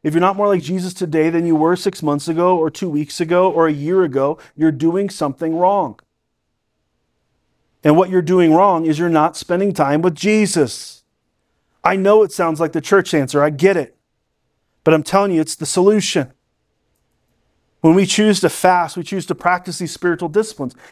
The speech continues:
it creates greater dependence on Jesus, which gives more trust, which gives more love for me 'cause he got me through it,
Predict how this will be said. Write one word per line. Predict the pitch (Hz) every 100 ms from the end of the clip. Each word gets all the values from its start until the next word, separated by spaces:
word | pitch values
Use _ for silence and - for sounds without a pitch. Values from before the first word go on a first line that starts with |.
| -
it | 156
creates | - 175 -
greater | 147 147 170
dependence | 170 - 139 151 151
on | 170
Jesus, | 151 214 208 156 98 - _ _ _ _ _ _ _ _ -
which | 143 -
gives | 180 175 160
more | 165 175
trust, | - 220 - - - - _ _ _ _ _ -
which | 147 -
gives | 175 160
more | 185 185
love | 175 196 220
for | - 180
me | 147 139
'cause | 151
he | 143
got | 151 156
me | -
through | - 190 214 175
it, | -